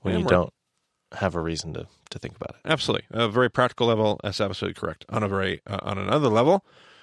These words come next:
Speaker 2: we did slaughter millions of people. So it should be a portion of, you know, in Jesus' name, we should probably not forget those things.
Speaker 1: It does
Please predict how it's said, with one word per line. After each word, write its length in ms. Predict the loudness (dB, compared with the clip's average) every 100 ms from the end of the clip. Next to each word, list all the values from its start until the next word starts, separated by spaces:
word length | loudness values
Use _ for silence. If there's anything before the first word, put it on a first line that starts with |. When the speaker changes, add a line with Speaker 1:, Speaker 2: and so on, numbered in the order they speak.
| _
Speaker 2:
we 120 | 2
did 120 | 2 2
slaughter 400 | 4 6 6 6
millions 360 | 4 2 0
of 120 | -6
people. 340 | -6 -4 -6 -10
So 420 | -2 4 6 6 2
it 120 | -2
should 200 | 0 2
be 320 | 2 2 2 -4 -20 -20 -18
a 100 | -4
portion 420 | 0 2 0 0
of, 360 | 0 -2 -6 _
you 100 | -4
know, 120 | -4 -4
in 100 | -4
Jesus' 360 | -4 -4 -4
name, 300 | -2 -2 -2 -8 _ _ _ _ -14
we 60 | -12
should 140 | -10 -8
probably 240 | -6 -4
not 160 | -6 -8
forget 260 | -10 -8
those 180 | -6 -8
things. 240 | -10 -10 -6
Speaker 1:
It 240 | -6 -2
does 500 | 2 2 2 0 -2